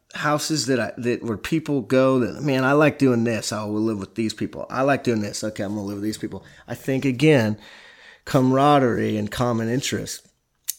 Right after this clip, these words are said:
And so coaches also, last thing I'd say, coaches help elevate your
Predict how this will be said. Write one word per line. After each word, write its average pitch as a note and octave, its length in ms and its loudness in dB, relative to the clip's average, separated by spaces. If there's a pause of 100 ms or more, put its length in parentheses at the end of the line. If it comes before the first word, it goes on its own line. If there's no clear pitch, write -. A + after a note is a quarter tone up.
(120)
And C3+ 200 6
so D3 500 6 (800)
coaches F#3 480 8
also, C#3 400 8
last C3+ 280 6
thing B2 140 2
I'd G#2+ 180 -2
say, G#2+ 340 -4 (640)
coaches A#2 720 2 (440)
help D3 500 0 (160)
elevate A2 720 0 (180)
your G#2 500 -2